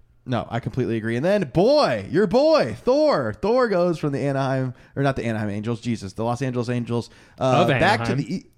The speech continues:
Speaker 1: of Anaheim. <laughs> That's true. Yes, they are still in Anaheim. Uh, go back East Coast, but this time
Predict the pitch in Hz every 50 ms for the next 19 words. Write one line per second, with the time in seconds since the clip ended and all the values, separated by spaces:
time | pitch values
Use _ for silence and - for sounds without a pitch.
0 | _ _ _ _ _ _ 156 156 160 143 139 139 135 135 127 147 143 139 - -
1 | - - 143 - - 170 165 - - - - - 180 - 170 147 143 139 127 120
2 | 131 127 135 160 160 135 - - 143 139 - - 156 151 139 117 110 135 127 117
3 | 110 104 104 113 - - - - - - - 170 175 160 151 151 143 - 170 165
4 | 156 - - 151 165 185 190 - - - - 180 180 185 - - - - 185 170
5 | 180 170 147 - - - 120 98 151 165 - - - 147 135 131 127 120 113 113